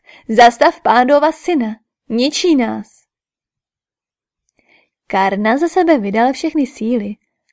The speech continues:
a vyslal záplavy krvežíznivých šípů, jimiž Arjunu zcela zahalil,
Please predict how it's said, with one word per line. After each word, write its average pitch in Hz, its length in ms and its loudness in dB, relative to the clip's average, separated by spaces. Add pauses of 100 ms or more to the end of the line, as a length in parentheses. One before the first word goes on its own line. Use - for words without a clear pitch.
(100)
a 202 140 0
vyslal 247 500 0
záplavy 226 580 -2
krvežíznivých 262 840 -4
šípů, - 560 -8 (540)
jimiž 208 400 -2
Arjunu 214 420 -2
zcela 302 340 -2
zahalil, 208 540 -6